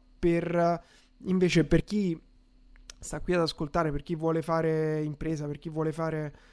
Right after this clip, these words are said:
delle attività anche in proprio, è quello di riuscire a pensare più,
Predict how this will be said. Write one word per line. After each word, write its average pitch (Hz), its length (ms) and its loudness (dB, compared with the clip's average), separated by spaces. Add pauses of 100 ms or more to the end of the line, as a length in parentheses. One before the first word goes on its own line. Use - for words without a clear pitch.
(120)
delle 165 220 -2
attività 160 640 -4
anche 165 320 -8
in 208 100 -4
proprio, 156 340 -4
è 151 60 -8
quello 165 240 -2
di 156 220 -4 (280)
riuscire 170 680 0
a 151 200 -8
pensare 151 680 0 (360)
più, 160 360 4